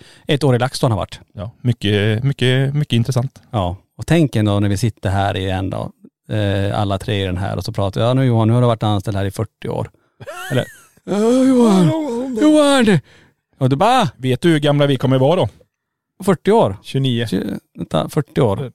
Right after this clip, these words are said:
Speaker 1: Från och med
Speaker 2: tänk-,
Speaker 1: nu.
Speaker 2: jag tänkte på ordförande bara.
Speaker 1: Ja.
Speaker 2: Han får si-, kommer sitta med tratt, du vet.
Speaker 1: Ja.
Speaker 2: <laughs> Som i örat.
Speaker 3: Tänk dig framtiden. Jag, jag kommer att finnas, det är bara en hjärna som svävar omkring i en skål här.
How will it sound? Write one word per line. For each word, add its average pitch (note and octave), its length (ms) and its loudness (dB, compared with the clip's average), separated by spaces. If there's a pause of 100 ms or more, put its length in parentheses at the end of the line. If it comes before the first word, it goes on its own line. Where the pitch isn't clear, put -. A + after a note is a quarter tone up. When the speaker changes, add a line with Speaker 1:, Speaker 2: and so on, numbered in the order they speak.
(100)
Speaker 1:
Från E3 140 2
och D#3+ 60 2
med D3+ 100 4
Speaker 2:
tänk-, C3 160 4
Speaker 1:
nu. C#3+ 40 -10
Speaker 2:
jag C#3 100 -2
tänkte D3 240 -2
på D3 100 2
ordförande C3 340 2
bara. B2 200 0 (400)
Speaker 1:
Ja. C#3+ 440 -2 (220)
Speaker 2:
Han C#3 140 0
får D3+ 80 -4
si-, E3 100 -4
kommer D#3+ 140 2
sitta D#3 200 0
med D3+ 120 -4
tratt, D3+ 260 -2
du D#3+ 100 -6
vet. - 300 -4 (460)
Speaker 1:
Ja. F3 300 2
Speaker 2:
<laughs> C#3 40 -4
Som C3 180 0
i C3+ 40 0
örat. A2 460 -2
Speaker 3:
Tänk B2+ 220 -2
dig C#3+ 80 0
framtiden. A#2+ 520 -2
Jag, A2+ 180 -2
jag A#2 240 -2
kommer B2+ 220 0
att A2 80 -8
finnas, A#2 260 -2
det A2+ 80 -4
är A#2+ 40 -2
bara B2 160 0
en B2+ 60 0
hjärna B2 380 0
som A#2 120 -6
svävar G#2+ 280 -6
omkring A2+ 300 -6
i A2 40 -2
en G#2 60 -2
skål A#2+ 340 -2
här. F#2+ 200 -10